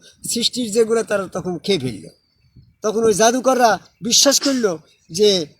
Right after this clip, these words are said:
মুসা আলাইহিস সালামের পক্ষ থেকে নবী বা রসুল। যখন বিশ্বাস করল, <coughs> তখন সে বিশ্বাসের বাস্তবায়ন, বিশ্বাসের প্রমাণস্বরূপ তখন সেখানে সেজদা দিল। সূরা আরাফের একশো বিশ নম্বর আয়াত।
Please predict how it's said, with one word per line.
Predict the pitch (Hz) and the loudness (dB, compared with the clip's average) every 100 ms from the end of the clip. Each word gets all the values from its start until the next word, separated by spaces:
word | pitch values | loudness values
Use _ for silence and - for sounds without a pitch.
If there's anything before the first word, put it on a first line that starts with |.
| 190 | -6
মুসা | 254 - 247 | -4 2 2
আলাইহিস | 226 208 | 2 0
সালামের | 214 208 196 156 | -2 -2 -4 -4
পক্ষ | 202 - 185 | -8 -6 -12
থেকে | 180 185 165 | -10 -6 -4
নবী | 175 170 | -4 -6
বা | 156 147 123 - - | -4 -4 -4 -10 -8
রসুল। | 185 - 117 82 _ _ _ _ 160 | -4 -4 -8 -14 _ _ _ _ -6
যখন | 220 240 | -4 -4
বিশ্বাস | 220 247 - 269 - | -2 0 2 2 0
করল, | 226 175 185 - _ _ _ _ | -2 -2 -6 -8 _ _ _ _
<coughs> | - 605 523 220 | 2 4 6 4
তখন | 226 214 220 | 2 -4 -4
সে | 208 | -4
বিশ্বাসের | 185 240 - 247 262 254 | -4 -2 0 0 0 0
বাস্তবায়ন, | 208 208 - 262 277 302 208 113 - _ _ _ _ _ _ _ _ | -2 -4 -4 0 4 4 2 -4 -16 _ _ _ _ _ _ _ _
বিশ্বাসের | 175 208 254 247 269 269 | -4 0 0 2 0 0
প্রমাণস্বরূপ | - 262 294 311 247 254 185 107 _ _ _ _ _ _ - | -2 0 2 2 2 0 0 -6 _ _ _ _ _ _ -4
তখন | 233 262 | -2 0
সেখানে | 240 247 254 254 226 - | 0 2 2 2 0 -6
সেজদা | - 277 220 190 | 2 2 4 0
দিল। | 117 87 - _ _ _ _ | -2 -14 -20 _ _ _ _
সূরা | - 214 196 | -4 0 0
আরাফের | 190 196 | -2 -4
একশো | 185 - 175 | -6 -6 -6
বিশ | 202 185 | -4 -4
নম্বর | 147 107 | -6 -8
আয়াত। | 87 | -12